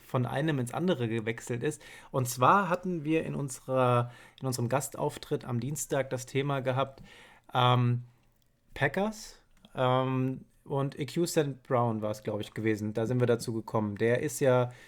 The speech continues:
ähm, meiner Meinung nach hat sich nicht so präsentiert, wie er es hätte tun sollen. Letzte Saison wäre seine Chance gewesen. Die hat er für mich nicht ideal genutzt gehabt.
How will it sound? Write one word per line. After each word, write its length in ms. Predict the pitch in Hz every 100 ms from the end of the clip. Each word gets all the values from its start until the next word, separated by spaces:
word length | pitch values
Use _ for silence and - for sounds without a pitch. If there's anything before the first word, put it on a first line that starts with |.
| - - _
ähm, 520 | 127 120 120 117 131 -
meiner 340 | - 120 135 139
Meinung 220 | 127 123
nach 180 | 123 131
hat 120 | 123
sich 240 | 123 -
nicht 320 | 131 151 - -
so 160 | 143
präsentiert, 560 | 147 135 131 123 143 139
wie 60 | 131
er 40 |
es 120 | 123
hätte 160 | 127 113
tun 240 | 123 120
sollen. 400 | 120 143 175 180
Letzte 300 | 151 135 135
Saison 440 | 127 120 135 139 120
wäre 200 | 127 127
seine 220 | 123 120
Chance 360 | - 135 127 -
gewesen. 400 | 113 131 156 135
Die 120 | 120
hat 160 | 127
er 140 | 131 123
für 140 | 123
mich 280 | 120 160 -
nicht 400 | 131 190 - -
ideal 420 | 180 175 160 165 170
genutzt 440 | 165 175 - -
gehabt. 340 | 160 175 -